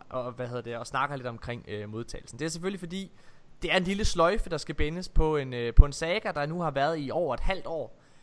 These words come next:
Øhm, og jeg føler lidt, at det,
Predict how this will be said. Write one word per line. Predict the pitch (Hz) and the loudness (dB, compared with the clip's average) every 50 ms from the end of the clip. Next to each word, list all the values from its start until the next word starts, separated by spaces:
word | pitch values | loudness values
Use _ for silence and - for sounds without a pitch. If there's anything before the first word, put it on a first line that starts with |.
| - - - - | -20 -20 -10 -2
Øhm, | 131 135 131 127 123 120 117 113 117 117 - | 0 4 4 4 4 4 2 -2 -4 -8 -4
og | - 143 | 0 2
jeg | 160 160 | 2 2
føler | - - 269 262 185 139 | 0 -2 -4 0 0 0
lidt, | 131 135 170 185 - - - - - - - - - - - - - - _ - - - - _ _ - - - - _ _ - _ _ _ | 2 2 -2 -2 -4 -10 -10 -12 -14 -18 -20 -20 -20 -20 -20 -20 -20 -20 _ -20 -20 -20 -20 _ _ -20 -20 -20 -20 _ _ -20 _ _ _
at | 131 127 123 - - - - - - - | 2 2 2 2 -6 -20 -20 -20 -10 0
det, | 165 175 165 | 0 0 0